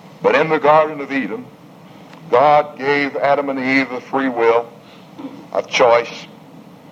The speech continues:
the right to worship him if they wished and the right to deny him if they wished. And he told them that they could partake of anything in the garden, but of the tree that was in the midst of the garden, that they were not to eat of it. And Satan comes along and says, "Ah, now,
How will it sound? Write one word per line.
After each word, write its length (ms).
the 60
right 420
to 180
worship 400
him 240
if 140
they 120
wished 440
and 140
the 60
right 360
to 120
deny 400
him 180
if 140
they 120
wished. 420
And 280
he 120
told 280
them 120
that 160
they 160
could 180
partake 380
of 100
anything 440
in 100
the 80
garden, 580
but 220
of 260
the 80
tree 360
that 160
was 140
in 140
the 100
midst 440
of 160
the 60
garden, 500
that 100
they 100
were 160
not 320
to 60
eat 140
of 160
it. 80
And 120
Satan 360
comes 260
along 460
and 100
says, 340
"Ah, 520
now, 500